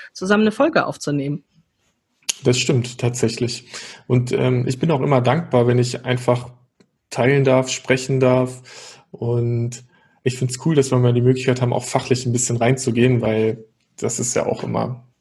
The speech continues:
Speaker 2: so eine Frage, ob da die Zeit für da ist.
Speaker 1: Ja, ja, die nehmen wir uns heute einfach. Wunderbar.
Speaker 2: Cool.
Speaker 1: Zehn Jahre bist du schon mit der Agilität zugange und du hast mir gerade im Vorgespräch gesagt, ah, Agilität geht so langsam weg, es geht woanders hin.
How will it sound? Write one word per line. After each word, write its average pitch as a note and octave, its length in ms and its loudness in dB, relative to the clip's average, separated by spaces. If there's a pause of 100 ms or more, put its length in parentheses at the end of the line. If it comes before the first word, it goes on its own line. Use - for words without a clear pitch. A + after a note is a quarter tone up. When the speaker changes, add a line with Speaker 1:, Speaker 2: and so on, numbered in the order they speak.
(120)
Speaker 2:
so - 220 -12
eine A#2 120 -4
Frage, A#2 300 2
ob A2+ 120 0
da A2+ 100 4
die A2+ 140 2
Zeit A#2+ 260 0
für - 100 -2
da A2 180 0
ist. - 280 -10 (220)
Speaker 1:
Ja, E3 260 -4 (180)
ja, E3+ 140 -6 (140)
die G#3 100 2
nehmen A3 200 4
wir G#3+ 60 4
uns F3 140 -2
heute D3 280 -4
einfach. D#3 440 -8 (840)
Wunderbar. F#3+ 580 0 (680)
Speaker 2:
Cool. D3 100 -10
Speaker 1:
Zehn D#4+ 280 4
Jahre D4+ 260 4
bist A#3+ 200 -2
du B3 40 -4
schon A#3+ 280 2
mit A#3 120 2
der G#3 120 0
Agilität A3+ 720 2 (340)
zugange F#3 480 2
und G3 180 -2
du F#3+ 40 0
hast G3 160 0
mir G3+ 80 -2
gerade F#3+ 200 -2
im F#3+ 60 -6
Vorgespräch G3+ 540 -2
gesagt, F3+ 440 -2
ah, A3+ 360 -4
Agilität G#3+ 640 0
geht A#3 200 -2
so A#3+ 60 -2
langsam A3 360 0
weg, G#3+ 160 -2
es G3+ 100 -6
geht A3 160 -4
woanders A3+ 340 0
hin. A3+ 200 2